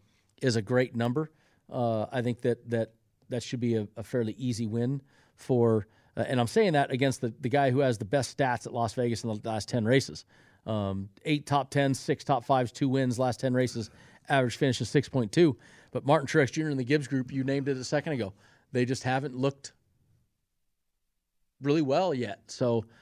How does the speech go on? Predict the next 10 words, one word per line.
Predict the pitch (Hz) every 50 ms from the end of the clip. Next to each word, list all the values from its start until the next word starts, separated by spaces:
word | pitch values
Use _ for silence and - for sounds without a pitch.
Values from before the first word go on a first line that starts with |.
| - - _
um, | - 113 127 127 131 - -
um, | 120 123 131 135 139 139 135 - _ _ - -
I | 131
like | 156 151 151 165 -
that | - 110 110
Tyler | - - 127 127 120 117
Reddick | 127 135 135 -
line | 131 117 113 110
right | 110 110 107 104
there. | - 113 104 101